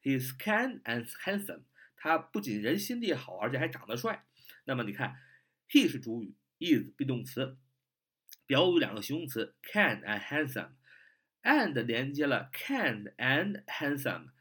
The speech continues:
这两个都是形容词，对吧？kind，呃，这个长得帅、心地好的；handsome，形容词，帅的啊。你，你不能说一个连接一个形容词，另外一个连接名词就不行了。and 前后必须是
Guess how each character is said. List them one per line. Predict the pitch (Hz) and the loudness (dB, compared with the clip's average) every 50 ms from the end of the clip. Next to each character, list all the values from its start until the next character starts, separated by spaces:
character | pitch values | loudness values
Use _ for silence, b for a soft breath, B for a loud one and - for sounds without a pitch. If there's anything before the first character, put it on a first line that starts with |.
| b b | b b
这 | - 160 | 0 0
两 | 143 135 113 - - | 2 2 0 -2 -2
个 | 104 107 | -6 -4
都 | - 135 156 | 0 0 0
是 | 165 - 151 | 2 0 -2
形 | - - - 101 98 | -4 -4 -8 -10 -10
容 | 101 101 | -10 -10
词， | - - - - _ _ _ | -12 -12 -16 -18 _ _ _
对 | - 110 | -6 -6
吧？ | 110 101 - - - _ - | -6 -6 -8 -12 -20 _ -16
kind， | - - 202 185 143 110 - - - - _ _ _ _ - - - _ _ _ _ _ _ _ | -8 0 2 2 2 2 0 -4 -10 -20 _ _ _ _ -14 -14 -14 _ _ _ _ _ _ _
呃， | - 90 92 | -14 -14 -14
这 | - - 92 | -12 -14 -14
个 | 90 95 92 90 - - _ | -10 -10 -10 -10 -12 -12 _
长 | - 98 - 98 98 | -10 -10 -8 -6 -8
得 | 110 | -6
帅、 | 107 - 156 156 143 123 | -2 2 4 6 6 4
心 | 131 - - 165 165 | 4 -2 -6 -4 0
地 | 170 143 | 0 0
好 | - - - - - 101 | 0 -2 -10 -12 -8 -8
的； | 104 - b b b b | -8 -8 b b b b
handsome， | - 202 220 185 135 123 95 - - - | -2 0 2 2 0 0 -4 -4 -8 -16
形 | - - 104 | -14 -10 -10
容 | 101 - | -10 -6
词， | - 101 | -6 -6
帅 | 101 - 160 151 123 92 85 - _ _ _ _ _ | 0 4 4 6 6 4 2 -6 _ _ _ _ _
的 | - 90 | -16 -16
啊。 | - B B B B B | -16 B B B B B
你， | - 123 127 - - - _ _ _ _ _ _ _ _ _ _ _ _ _ _ _ _ | -4 -4 -4 -4 -6 -14 _ _ _ _ _ _ _ _ _ _ _ _ _ _ _ _
你 | - 131 | -4 -4
不 | 131 143 | -2 0
能 | 156 151 147 143 | 0 0 0 0
说 | 127 147 151 143 143 131 - - - | 0 2 2 2 2 0 -2 -8 -6
一 | - | 0
个 | 143 143 131 110 | 2 4 4 4
连 | 104 107 107 120 139 | 4 2 0 0 -2
接 | 135 127 139 131 113 | -2 -2 0 0 0
一 | 117 120 | 0 0
个 | 120 104 | -2 -4
形 | - - - 120 | -6 -6 -8 -8
容 | 143 | -8
词， | 131 - - - _ _ - | -8 -10 -12 -14 _ _ -2
另 | 139 151 139 | 0 2 2
外 | 135 120 | 2 2
一 | 117 | 2
个 | 117 120 | 0 0
连 | 107 113 113 127 | -2 -2 -4 -2
接 | 127 139 123 - - 113 | -2 -2 -2 -2 -6 -8
名 | 113 123 165 202 | -6 -6 -4 -4
词 | - - - - _ _ _ _ _ _ _ - - | -6 -8 -10 -12 _ _ _ _ _ _ _ -12 -4
就 | - - 139 | -2 -2 0
不 | - 113 | 0 -2
行 | - 110 90 | -4 -4 -6
了。 | 92 - - _ - | -8 -10 -12 _ 2
and | 165 165 143 127 | 4 4 4 4
前 | 117 - 123 117 | 2 -2 -4 -2
后 | - 131 110 | -2 -2 -2
必 | 117 139 131 | 0 -2 -2
须 | 127 135 | -2 -4
是 | 127 127 143 131 - B | -6 -2 0 0 -2 B